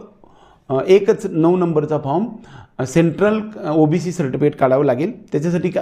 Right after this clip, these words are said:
व्हॅलिडिटी आवश्यकता नाही, ती काढून ठेवायला पाहिजे. पर्सन, अ, पर्सन with benchmark म्हणजे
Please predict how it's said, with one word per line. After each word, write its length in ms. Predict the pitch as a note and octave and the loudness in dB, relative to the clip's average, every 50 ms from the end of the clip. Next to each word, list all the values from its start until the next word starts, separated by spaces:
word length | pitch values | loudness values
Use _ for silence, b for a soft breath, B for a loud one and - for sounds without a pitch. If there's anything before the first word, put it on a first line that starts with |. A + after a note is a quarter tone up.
| - - | -4 -4
व्हॅलिडिटी 480 | C3+ C3 C3+ C#3+ D#3 D3+ D#3 D3+ F#3 F#3 | -2 0 2 2 2 2 0 0 0 0
आवश्यकता 480 | D#3+ C#3+ C#3+ C#3+ D3 D3+ D3+ - E3 | 2 2 0 0 -2 -6 -4 -4 -2
नाही, 160 | C#3+ D3+ - - B B B B B B - | -2 -2 -4 -6 B B B B B B 0
ती 60 | F#3+ | 4
काढून 320 | - E3+ C3+ C#3+ E3+ E3+ | 4 4 4 4 2 0
ठेवायला 300 | E3 E3 D3 A2 A2 - | 2 2 2 2 2 0
पाहिजे. 340 | C3+ C3+ A#2+ A2+ A#2 E3 - - B B B B B B B B B B B B B _ _ | 0 0 -2 0 0 -2 -2 -2 B B B B B B B B B B B B B _ _
पर्सन, 400 | - F#3 F#3 F#3 F#3 F#3 G#3+ G#3+ | 4 4 4 4 2 0 0 0
अ, 540 | A3+ A#3 G3+ F3+ F3 F3 E3+ E3+ E3 E3 E3 E3 D#3 - | 0 2 4 4 4 4 4 2 0 0 -2 -4 0 2
पर्सन 340 | F3 E3+ E3 E3+ G#3+ G#3 G#3 | 2 2 4 4 2 2 2
with 340 | G3+ G#3+ G#3+ G#3+ - D3+ C#3 | 0 -2 -2 -2 -4 2 4
benchmark 460 | E3 E3 E3 D3+ - - D#3 C#3 A#2+ - | 4 4 4 0 0 0 0 0 0 0
म्हणजे 340 | C3+ C#3 C#3+ D3 E3 E3+ E3+ | -2 0 2 2 2 0 0